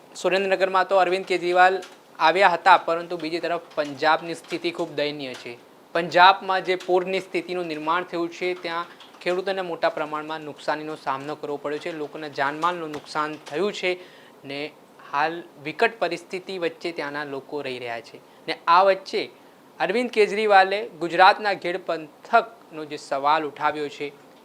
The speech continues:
તેમણે પોતાના Twitter હેન્ડલ ઉપર એક ટ્વીટ કરી છે અને આ ટ્વીટમાં તેમણે આમ આદમી પાર્ટીના નેતા પ્રવીણ રામ જે પદયાત્રા લઈને નીકળ્યા છે, તેને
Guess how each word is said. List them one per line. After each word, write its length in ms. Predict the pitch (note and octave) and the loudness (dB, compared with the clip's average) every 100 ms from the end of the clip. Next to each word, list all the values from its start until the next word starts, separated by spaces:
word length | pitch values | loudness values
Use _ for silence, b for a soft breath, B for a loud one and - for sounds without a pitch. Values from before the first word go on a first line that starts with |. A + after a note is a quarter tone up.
| - C#3+ | -12 -8
તેમણે 260 | D3 D#3 | -6 -6
પોતાના 420 | E3 E3 E3 C#3+ C3+ - | -4 -2 -2 -4 -10 -4
Twitter 260 | G3 A3 G#3+ | 2 4 4
હેન્ડલ 320 | G3 G#3 G#3+ G#3 | 4 2 2 2
ઉપર 240 | G#3+ G#3 G#3 G#3 | 4 4 4 0
એક 180 | G#3 - | 0 -4
ટ્વીટ 400 | - D4 D4 - | 2 2 2 0
કરી 240 | D3+ C#3+ - | -6 -6 -6
છે 60 | F#3 | -6
અને 80 | - E3+ | -2 0
આ 100 | E3+ | 0
ટ્વીટમાં 720 | E3+ - F3+ F3+ D#3+ D#3 D3+ - | -2 -6 -6 -6 -4 -2 -4 -8
તેમણે 340 | D3+ D3 C#3 - - C#3+ | -10 -10 -12 -18 -6 -2
આમ 120 | D3 D#3+ | 0 0
આદમી 180 | E3 E3 | -2 -4
પાર્ટીના 300 | D3 D3 D3 | -6 -6 -10
નેતા 240 | C#3 C#3 D3 | -10 -6 -4
પ્રવીણ 280 | C#3 C3+ C#3 | -4 -4 -4
રામ 120 | C#3 C#3 | -6 -6
જે 40 | D3 | -8
પદયાત્રા 560 | C3+ C3+ D3+ F3 G3+ F3+ D#3 | -8 2 4 6 6 4 4
લઈને 180 | D3+ D3+ | -4 -6
નીકળ્યા 400 | C#3 G#3 A3+ G#3+ | 2 8 10 8
છે, 80 | G#3 G3+ B B | 4 -2 B B
તેને 140 | G3+ | 6